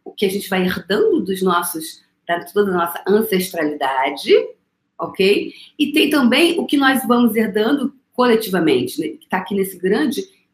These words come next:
inconsciente coletivo, como o próprio Jung falava.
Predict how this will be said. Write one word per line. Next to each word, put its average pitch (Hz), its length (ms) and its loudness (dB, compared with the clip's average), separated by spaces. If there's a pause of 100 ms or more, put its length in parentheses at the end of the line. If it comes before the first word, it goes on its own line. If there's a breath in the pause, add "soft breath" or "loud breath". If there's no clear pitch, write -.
inconsciente 233 1300 4
coletivo, 180 720 -4 (200)
como 226 180 0
o - 80 -8
próprio 226 380 0
Jung 226 420 4
falava. 110 640 0